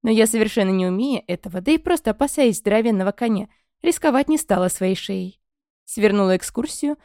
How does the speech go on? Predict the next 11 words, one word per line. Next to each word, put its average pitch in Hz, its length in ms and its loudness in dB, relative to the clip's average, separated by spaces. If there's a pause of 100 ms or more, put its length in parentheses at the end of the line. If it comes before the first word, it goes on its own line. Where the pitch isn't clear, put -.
(200)
намекая 311 400 4
непунктуальной 262 680 2
преподавательнице, 233 800 0
что - 160 -6
вообще-то 196 400 0
у 190 40 0
пятого 208 340 0
курса - 320 -4
ещё 262 240 -2
занятия 294 480 0
есть, 175 260 -6